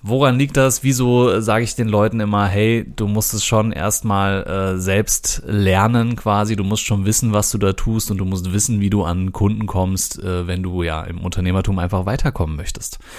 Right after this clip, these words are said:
Es liegt einfach daran, dass du das Ganze schon ganz gerne irgendwann mal outsourcen kannst, wenn du dir erstmal die Wege, äh, drauf geschafft hast, ja. Sagen wir jetzt mal, du hast jetzt drei Marketingwege für dich entdeckt, die einfach mega gut funktionieren, ja, wo du wirklich wöchentlich neue Anfragen bekommst.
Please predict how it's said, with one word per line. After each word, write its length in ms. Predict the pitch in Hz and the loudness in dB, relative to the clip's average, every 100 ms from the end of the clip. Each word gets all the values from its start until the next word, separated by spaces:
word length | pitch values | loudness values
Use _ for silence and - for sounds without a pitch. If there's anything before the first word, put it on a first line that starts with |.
| - - - | -20 -14 -4
Es 100 | 101 | -2
liegt 160 | 143 143 | 2 2
einfach 180 | 127 | 2
daran, 420 | 117 120 120 120 - - | 2 2 2 -2 -6 -4
dass 180 | 110 - | -2 0
du 100 | 113 | 0
das 180 | 113 - | 0 0
Ganze 320 | 110 - 117 | 0 0 -2
schon 260 | 131 165 | 0 0
ganz 280 | 156 117 - | -2 -4 -4
gerne 440 | 113 104 131 120 - | -4 -2 0 0 0
irgendwann 480 | 147 143 120 113 110 | 0 0 2 0 2
mal 240 | 87 82 | 0 -2
outsourcen 680 | - 87 - - 95 - 90 | -2 -4 -2 0 0 0 -6
kannst, 340 | 90 73 - | -8 -8 -6
wenn 120 | 95 | -2
du 80 | 104 | -2
dir 220 | 101 98 | 0 0
erstmal 380 | 80 98 107 92 | 0 -2 0 0
die 160 | 92 90 | 0 0
Wege, 500 | 98 95 92 85 - | 0 2 0 0 -4
äh, 260 | - 82 85 | -8 -8 -6
drauf 300 | - 135 - | -4 -2 0
geschafft 400 | - 82 - - | 0 0 0 -2
hast, 240 | - - | -4 -6
ja. 240 | 85 110 | -2 -2
Sagen 240 | 110 92 101 | 0 -2 0
wir 60 | |
jetzt 180 | 101 - | -2 -2
mal, 140 | 98 98 | -4 0
du 100 | 95 | 0
hast 160 | 101 | 0
jetzt 180 | 98 - | -4 -4
drei 300 | - 92 98 | -4 -2 0
Marketingwege 760 | 98 98 - 107 98 95 98 92 | -2 -4 -4 -4 -2 -2 -2 -2
für 140 | 92 | -4
dich 300 | 90 104 - - - - | -2 -2 -4 -10 -16 -12
entdeckt, 680 | - 92 - - 113 113 - | -4 -2 -2 -2 -2 -2 -2
die 200 | 107 98 | 0 0
einfach 380 | 95 98 104 92 | 0 -2 -2 -4
mega 380 | 73 101 110 107 | -2 0 2 2
gut 180 | 101 98 | 2 0
funktionieren, 720 | - 101 - 92 104 117 117 | 0 -2 0 0 2 2 2
ja, 240 | 92 98 95 | 0 0 -2
wo 80 | |
du 120 | 98 98 | -2 -4
wirklich 320 | 101 98 107 | -4 -6 -2
wöchentlich 400 | 98 - 101 101 | -2 -2 -6 -4
neue 180 | 92 87 | -2 -2
Anfragen 460 | 143 - 92 87 | -4 -4 -4 -4
bekommst. 480 | 87 - 92 113 - | -6 -4 -4 -4 -8